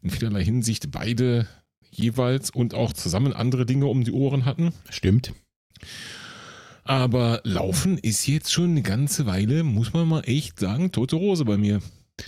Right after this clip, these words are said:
Speaker 2: Äh, was ist da denn los, hä?
Speaker 1: Tja, ich weiß es auch nicht. Ich,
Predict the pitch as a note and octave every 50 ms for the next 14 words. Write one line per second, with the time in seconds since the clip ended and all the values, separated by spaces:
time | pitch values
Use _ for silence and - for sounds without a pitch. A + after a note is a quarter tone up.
0 | - - - - - - - - - - - - _ _ _ _ _ _ _ _
1 | _ _ _ _ _ - A3 F3+ D3 G2+ D#2+ D#2 G2 - - - D3 E3+ D#3 C3
2 | - C3 B2 - B2 A#2 A#2 A2+ A2+ A2 A#2 A#2+ A#2+ B2 - - C3+ B2+ C#3 A#2
3 | - - - - - - - - - - _ _ _ _ _ _ _ _ _ _
4 | _ _ _ - - - - - - - - - - - - - _ - D3+ C3
5 | G#2+ - F3 B2+ - C3 B2+ A2 A2 G#2 - A2 G#2 - G2+ F#2+ F2 - - C#3+
6 | F3 - -